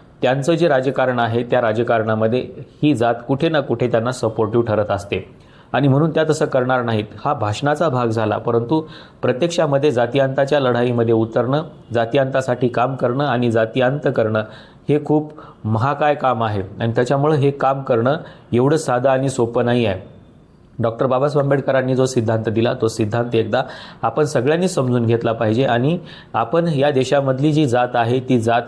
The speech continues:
कशा पद्धतीनं हद्दपार करू शकतो, याचा विचार आपण केला पाहिजे.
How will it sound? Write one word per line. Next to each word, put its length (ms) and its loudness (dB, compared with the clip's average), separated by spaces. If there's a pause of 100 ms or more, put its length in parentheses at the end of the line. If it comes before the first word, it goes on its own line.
कशा 180 0
पद्धतीनं 520 0
हद्दपार 420 0
करू 240 0
शकतो, 460 -2 (400)
याचा 220 2
विचार 300 2
आपण 280 0
केला 240 2
पाहिजे. 360 0